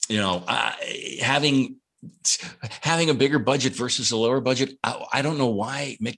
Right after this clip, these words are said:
but I've always felt like the clock was kicking my ass, no matter what,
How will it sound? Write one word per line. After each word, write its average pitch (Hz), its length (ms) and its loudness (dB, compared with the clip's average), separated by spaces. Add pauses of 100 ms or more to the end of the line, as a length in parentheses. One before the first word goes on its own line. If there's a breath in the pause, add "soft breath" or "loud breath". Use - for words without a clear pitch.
but 117 80 -2
I've 127 200 2 (140)
always 135 460 6
felt - 320 -4
like 98 180 -8
the - 120 -12
clock 110 440 -6 (180)
was 107 140 2
kicking 120 400 -2
my 110 160 0
ass, 135 460 -2
no 139 100 0
matter 156 260 2
what, 151 280 0